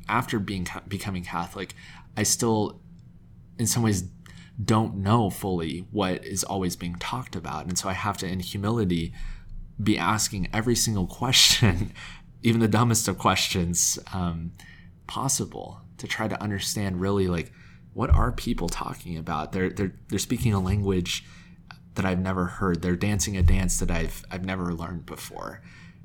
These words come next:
And that was, you know, to put it into, into very, I guess, literal, l-, literary language,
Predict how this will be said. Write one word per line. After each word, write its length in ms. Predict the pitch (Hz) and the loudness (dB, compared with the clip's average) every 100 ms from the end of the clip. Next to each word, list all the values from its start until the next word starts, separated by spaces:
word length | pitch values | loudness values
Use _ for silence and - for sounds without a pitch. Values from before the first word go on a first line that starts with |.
| - - | -10 0
And 540 | 92 87 82 80 80 - - - - - - - | 2 2 0 -2 -4 -6 -10 -20 -20 -20 -14 2
that 200 | 95 92 | 4 4
was, 460 | 98 90 - - - - - - - | 0 0 0 -2 -6 -20 -20 -20 -4
you 120 | 113 | 0
know, 260 | 90 80 82 - | 0 -2 -8 -4
to 100 | 92 | -4
put 180 | 101 92 | 0 0
it 120 | 90 | 2
into, 480 | 87 85 87 82 85 - - - - - - - - - - - - - - - | 0 -2 -4 -6 -6 -12 -20 -20 -20 -20 -20 -20 -20 -20 -20 -20 -20 -20 -20 -10
into 360 | 113 98 101 90 | -4 -2 0 -2
very, 500 | 92 95 92 90 95 98 | 0 0 2 0 -2 -6
I 80 | |
guess, 240 | 98 95 104 | -2 0 0
literal, 640 | 98 95 95 92 90 90 - - - | 0 2 2 2 2 0 -8 -18 -6
l-, 200 | 113 107 - 107 | -2 -2 -4 -2
literary 600 | 104 104 104 98 98 95 | 4 6 6 6 6 4
language, 680 | 95 98 90 90 87 - | 2 2 4 2 2 -2